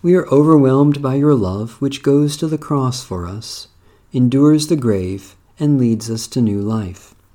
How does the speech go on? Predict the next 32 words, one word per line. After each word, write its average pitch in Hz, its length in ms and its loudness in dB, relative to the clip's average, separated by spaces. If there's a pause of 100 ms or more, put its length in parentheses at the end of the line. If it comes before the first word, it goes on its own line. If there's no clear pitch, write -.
(720)
By 117 160 0
your 147 240 2
Spirit, 139 500 -4
strengthen 151 560 -2
our 147 180 -2
souls 104 520 -6
to - 100 -14
be 139 100 -4
brave 131 480 0
and 131 220 -4
bold 110 400 -2
in 113 120 -2
Christ's 98 480 -8
service. - 680 -8 (880)
Take 151 400 -2
the 170 140 2
offering 147 400 0
of 139 80 -4
our 139 200 0
lives 107 720 -6
and 139 220 0
use 147 260 4
us 107 260 -6
for - 120 -6
your 139 240 0
purposes, 98 840 -8 (380)
in 127 140 0
the 147 100 6
name 123 380 2
of 127 80 -6
Jesus 123 480 -2
Christ, 87 580 -12